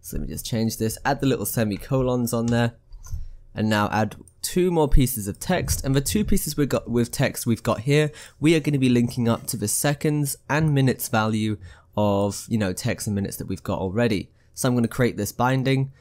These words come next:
and I'm gonna set this binding to cast to third, not third person, side scroller character. And then as side scroller character, I'm gonna get a reference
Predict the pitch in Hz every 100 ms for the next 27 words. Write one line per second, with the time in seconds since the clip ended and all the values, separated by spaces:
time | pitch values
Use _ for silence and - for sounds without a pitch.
0 | _ - 170 175 165 139 143 - 117 -
1 | 110 107 107 104 113 104 101 - - -
2 | - - - 117 127 - - - - -
3 | - - - - - 160 151 151 - -
4 | 143 135 - 120 - - 95 - 98 104
5 | 101 - - - - 123 117 117 110 -
6 | - 107 101 101 95 - - - - _
7 | - - 92 - - - - - - -
8 | - - - - - - _ - 110 110
9 | 107 107 - 143 156 - 135 120 - 117
10 | 107 - 156 147 113 151 127 143 160 143
11 | 131 110 113 113 113 107 - -